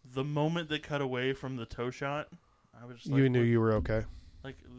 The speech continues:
Speaker 1: yeah. The, the goriest thing was the eyeball, and it looked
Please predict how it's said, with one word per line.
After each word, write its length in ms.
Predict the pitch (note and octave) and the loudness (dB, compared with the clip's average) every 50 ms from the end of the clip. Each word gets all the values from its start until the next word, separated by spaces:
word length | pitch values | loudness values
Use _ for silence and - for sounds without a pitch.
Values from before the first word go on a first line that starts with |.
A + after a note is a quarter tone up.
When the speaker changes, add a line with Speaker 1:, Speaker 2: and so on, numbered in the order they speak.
| B2 A2+ - _ - - | -20 -20 -20 _ -18 -16
Speaker 1:
yeah. 140 | B2 A2 G#2 - - _ _ _ _ _ _ _ _ _ _ _ _ _ _ _ _ _ _ _ _ _ _ _ _ _ _ - | -14 -14 -14 -16 -20 _ _ _ _ _ _ _ _ _ _ _ _ _ _ _ _ _ _ _ _ _ _ _ _ _ _ -10
The, 100 | D3+ D#3 C#3 C3+ _ _ _ _ _ _ _ _ _ _ _ _ _ _ _ _ | -10 -10 -10 -16 _ _ _ _ _ _ _ _ _ _ _ _ _ _ _ _
the 80 | - D#3 | -16 -14
goriest 440 | D#3 - D3+ D3+ D3+ D3+ D3 - - | -8 -4 -4 -2 -2 -2 -4 -6 -4
thing 180 | D#3 D3+ C#3+ C3+ | -4 -2 -2 -2
was 100 | C3 A#2 | -6 -6
the 140 | A#2+ B2 A#2+ | -6 -4 -4
eyeball, 380 | B2 B2 A2+ A2 A2 A2 A2 - | -4 -4 -6 -6 -8 -8 -10 -10
and 120 | B2 A#2+ A#2+ | -10 -10 -10
it 120 | A#2 - | -10 -10
looked 460 | C3 B2+ B2+ C3 C3+ C3+ - _ - | -8 -4 -2 -2 -2 -4 -6 _ -20